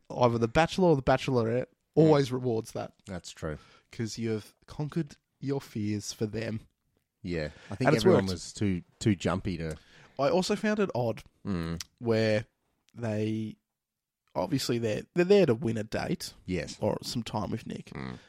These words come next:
Speaker 1: And he's just like, "I'm just gonna throw in a box of avocados for you lovelies."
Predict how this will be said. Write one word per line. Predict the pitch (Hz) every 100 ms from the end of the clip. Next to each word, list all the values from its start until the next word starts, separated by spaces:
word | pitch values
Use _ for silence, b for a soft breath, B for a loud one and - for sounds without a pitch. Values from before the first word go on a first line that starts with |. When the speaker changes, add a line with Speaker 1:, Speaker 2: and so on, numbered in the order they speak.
| B
Speaker 1:
And | 131
he's | 120 113
just | 113
like, | 113 110 - _ _ _ _ _ _ _ _ -
"I'm | 110
just | 110 120
gonna | 110
throw | 107 - 117 113
in | 113
a |
box | 107 117 - 123
of |
avocados | 113 107 110 120 110 123 120 -
for | 113
you | 113
lovelies." | 110 110 139 113 117